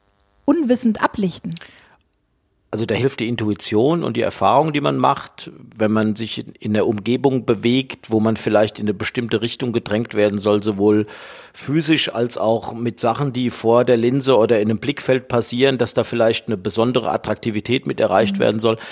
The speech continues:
Speaker 2: Das kann man aber meistens ganz gut einschätzen, ob sich dann um einen Agence Provocateur handelt oder ob das real ist. Das kriegt man in den Situationen, glaube ich, schon ganz gut mit. Und die Kolleginnen und Kollegen, die das so machen wie ich,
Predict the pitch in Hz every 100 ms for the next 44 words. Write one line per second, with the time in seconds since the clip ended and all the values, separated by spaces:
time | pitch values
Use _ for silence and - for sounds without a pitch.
0 | - - 104 - 107 123 110 101 92 98
1 | - 104 - 90 90 - 92 - 87 101
2 | 101 92 98 90 - - - 104 - 98
3 | - 92 98 98 - 87 90 - 82 113
4 | 101 101 101 95 107 110 - 107 104 -
5 | 104 - 117 104 117 110 110 - 101 87
6 | 78 - 95 - - 104 98 80 98 92
7 | - - - 117 - - 117 131 117 101
8 | 104 98 - 104 101 - 101 101 98 92
9 | 101 107 92 95 - 104 95 120 135 -
10 | - - - 117 110 - 110 107 123 131
11 | 120 104 107 104 117 135 117 113 - 104
12 | 101 101 120 104 101 117